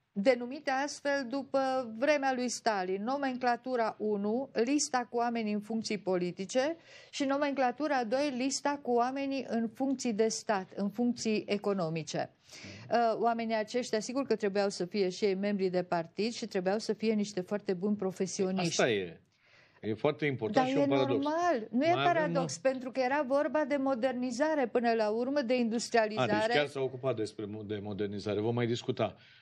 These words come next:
Speaker 2: Să spunem că ați avea o întâlnire cu Elena Ceaușescu. Stați un pic. Uh, ați fi trecut în agenda ei, aia pe care o știți foarte bine?
Speaker 1: Nu, categoric nu.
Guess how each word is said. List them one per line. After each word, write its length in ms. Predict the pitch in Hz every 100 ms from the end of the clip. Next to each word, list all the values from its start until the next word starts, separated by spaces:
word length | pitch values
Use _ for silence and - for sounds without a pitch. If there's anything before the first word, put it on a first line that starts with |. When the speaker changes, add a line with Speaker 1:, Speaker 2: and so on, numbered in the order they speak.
| _
Speaker 2:
Să 160 | - 131
spunem 400 | - 170 170 156
că 100 | 135
ați 200 | 120 127
avea 160 | 120
o 80 | 127
întâlnire 480 | 120 117 107 110 107
cu 140 | -
Elena 320 | 104 101 98 95
Ceaușescu. 640 | - 53 - - - - _ _ _ _ _ _ _ _ - - -
Stați 320 | - 180 285
un 60 | 202
pic. 400 | 175 117 - - _ - - _ _ - - - - _ _
Uh, 580 | 110 113 113 113 113 113
ați 160 | 127 -
fi 100 | 139
trecut 320 | 131 127 123
în 120 | 117
agenda 440 | 107 98 117 101 98
ei, 360 | 107 139 156 -
aia 220 | - 113 101
pe 120 | 101
care 200 | 107 101
o 80 | 98
știți 280 | - 113
foarte 300 | - 214 247
bine? 260 | 320 330 302
Speaker 1:
Nu, 240 | 269 247 247
categoric 720 | 285 285 269 240 262 247 233
nu. 300 | 240 233 220